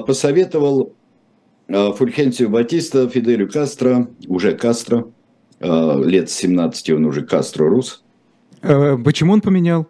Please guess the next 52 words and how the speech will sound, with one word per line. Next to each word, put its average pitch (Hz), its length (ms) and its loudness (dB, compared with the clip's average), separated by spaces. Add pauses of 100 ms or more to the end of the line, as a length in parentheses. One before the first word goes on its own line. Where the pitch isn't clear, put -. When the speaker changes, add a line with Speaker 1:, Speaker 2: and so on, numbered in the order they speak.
Speaker 2:
Это 120 240 0
в-, 117 240 -4
м, 113 580 0
Speaker 1:
Его 120 260 6
Speaker 2:
что? 135 60 2
Speaker 1:
признал 151 480 2
Speaker 2:
Что? 73 60 0
Speaker 1:
отец. - 540 -4 (100)
Отец 92 340 2
Speaker 2:
А, - 20 -10
Speaker 1:
признал. 135 360 -4
Speaker 2:
ну, 156 80 -14
просто 113 260 -6
признал, 117 380 -2
м, 98 180 -8
понятно. 107 440 -6 (380)
Speaker 1:
Да, 90 140 4
просто 139 320 -2
признал 127 420 2
отец, 110 400 -4
Speaker 2:
А, 143 180 2
Speaker 1:
да. - 60 -6
Speaker 2:
м, 135 160 -2
в-, 139 160 -4
ещё 156 300 0
один 120 200 -2
вопрос 131 320 -2
у 120 40 -4
меня 117 160 0
возник. 120 380 0
Он 139 160 2
был, 180 280 2
э, 117 220 0
знаком 113 540 -4
с, - 160 -8
э, 107 160 -2
Батистой, 117 640 -2
э, 120 200 -2
до 151 260 2
государственного 107 540 -6
переворота, 101 400 -4
я 104 60 -4
так - 120 -10
понимаю, 98 300 0
Speaker 1:
Да, 110 100 6
Speaker 2:
да? 110 60 -2
Speaker 1:
конечно. 131 420 2
Speaker 2:
Мгм. 98 160 -2
Speaker 1:
Да, 104 240 4
Speaker 2:
Мгм. 98 100 4
Speaker 1:
это, 139 120 2
это, 131 580 2